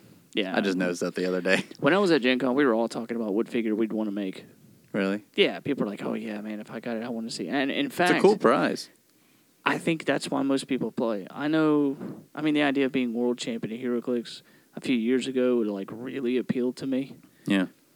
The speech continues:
Speaker 1: But now the character design appeals to me more than anything else. Like,
Speaker 2: Yeah.
Speaker 1: if they made that the second place prize, I would rather get second.
Speaker 2: You would just walk.
Speaker 1: <laughs> I'm like, "Yeah, you got it." <laughs> Um,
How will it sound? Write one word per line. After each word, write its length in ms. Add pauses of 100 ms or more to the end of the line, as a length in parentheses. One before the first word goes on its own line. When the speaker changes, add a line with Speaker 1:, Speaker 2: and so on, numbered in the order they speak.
(200)
Speaker 1:
But 140
now 240
the 100
character 460
design 580
appeals 420
to 80
me 160
more 320
than 600 (200)
anything 420
else. 340 (120)
Like, 120
Speaker 2:
Yeah. 100
Speaker 1:
if 60
they 160
made 200
that 240
the 120
second 340
place 240
prize, 480 (100)
I 120
would 100
rather 200
get 160
second. 300 (580)
Speaker 2:
You 180
would 80
just 240
walk. 360
Speaker 1:
<laughs> 560
I'm 60
like, 160
"Yeah, 100
you 200
got 200
it." 340 (440)
<laughs> 680
Um, 400